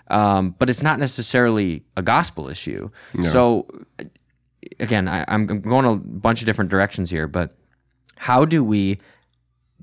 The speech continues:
Speaker 1: take the truth and stand up for the truth, be ready to suffer,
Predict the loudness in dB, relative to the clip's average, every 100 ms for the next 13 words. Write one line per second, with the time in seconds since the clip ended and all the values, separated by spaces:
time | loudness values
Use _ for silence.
0 | -20 _ 0 0 0 -4 2 2 0 -4
1 | -4 0 2 2 0 -4 -2 -4 -4 -8
2 | _ -4 -2 4 4 4 0 -2 -4 -6
3 | -8 -10